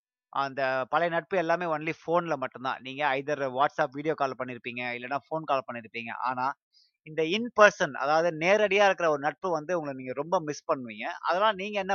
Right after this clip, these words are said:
பண்ணுவீங்க அப்படின்னா, ஒரு நட்பை தேடி இருப்பீங்க. எல்லாருமே வந்து ஒவ்வொரு புது இடத்துலயும் போகும்போது தங்களோட ஒரு நட்பை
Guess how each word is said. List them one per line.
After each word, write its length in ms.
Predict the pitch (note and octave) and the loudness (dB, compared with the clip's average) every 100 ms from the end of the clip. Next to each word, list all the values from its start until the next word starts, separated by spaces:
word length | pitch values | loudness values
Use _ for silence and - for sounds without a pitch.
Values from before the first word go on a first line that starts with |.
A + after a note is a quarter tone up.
| F3+ | -2
பண்ணுவீங்க 220 | E3 D#3 | -6 -6
அப்படின்னா, 200 | D3+ A3+ G3+ | -2 -2 0
ஒரு 220 | E3 D#3 | 0 0
நட்பை 320 | E3 - G#3 | -2 0 -2
தேடி 220 | - F3+ D#3+ | 0 -2 -2
இருப்பீங்க. 340 | B2 A#2 A2 | -2 -10 -8
எல்லாருமே 500 | C3 D3 E3+ F3 G3+ | -2 4 4 4 0
வந்து 360 | F3 D#3 A3 B3+ _ _ _ _ - | 0 -2 -6 -8 _ _ _ _ -4
ஒவ்வொரு 380 | F3 A3+ G3+ | 4 6 6
புது 300 | E3+ G#3 A#3+ | 2 2 4
இடத்துலயும் 300 | G#3 G#3 F#3+ | 4 0 -4
போகும்போது 500 | F3+ F3 D#3+ G#3 G#3+ | -2 -2 0 0 2
தங்களோட 200 | E3+ E3 | 0 2
ஒரு 180 | F3+ E3 | 2 2
நட்பை 360 | C#3+ D3 - | 0 -2 4